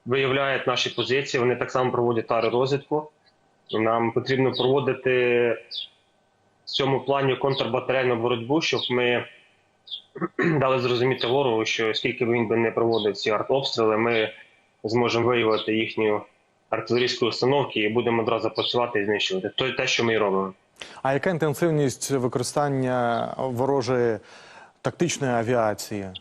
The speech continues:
Speaker 2: в вашому районі?
Speaker 1: Ну, якщо так взяти за добу декілька раз, це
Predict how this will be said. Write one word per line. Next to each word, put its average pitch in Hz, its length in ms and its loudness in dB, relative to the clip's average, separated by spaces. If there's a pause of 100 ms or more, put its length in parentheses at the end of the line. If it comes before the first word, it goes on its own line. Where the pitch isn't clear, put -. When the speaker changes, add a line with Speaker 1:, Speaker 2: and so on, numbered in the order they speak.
(260)
Speaker 2:
в 107 60 -10
вашому 110 400 -4
районі? 104 380 -4 (2250)
Speaker 1:
Ну, 117 440 2
якщо 127 340 2
так 139 120 -2
взяти 139 260 0
за 127 100 2
добу 123 280 0
декілька 123 380 -2
раз, 127 260 -2
це 107 400 0